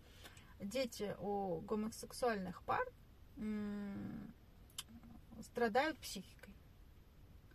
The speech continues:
Вот. Я очень долго думала над этим вопросом.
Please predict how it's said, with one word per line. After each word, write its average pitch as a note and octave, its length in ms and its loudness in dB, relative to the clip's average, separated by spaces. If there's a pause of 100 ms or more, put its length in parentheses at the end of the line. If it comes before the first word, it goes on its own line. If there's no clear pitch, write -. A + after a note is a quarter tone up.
(500)
Вот. G#3+ 360 8 (540)
Я A#3 160 10
очень A#3 240 6
долго A3 240 4
думала F#3+ 320 2
над F#3+ 200 -4
этим F#3+ 240 -2
вопросом. G#3 600 4